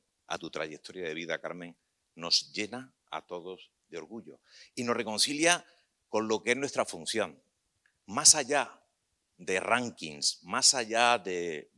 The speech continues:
de, de Shanghái, de nuestros resultados de investigación, los mejores frutos son los que nacen de nuestras aulas. Esos son nuestros mejores frutos. Esos son nuestros mejores resultados,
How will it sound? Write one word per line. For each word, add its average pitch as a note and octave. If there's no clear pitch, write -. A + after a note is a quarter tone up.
de, C#2+
de D#2+
Shanghái, F2
de D#2+
nuestros E2+
resultados A#2
de B2
investigación, G2
los F2
mejores B2
frutos -
son G2
los G#2+
que G#2
nacen G2
de E2+
nuestras -
aulas. -
Esos -
son D#2+
nuestros D#2+
mejores C#2+
frutos. -
Esos C3+
son D#3+
nuestros C#3
mejores C#3+
resultados, -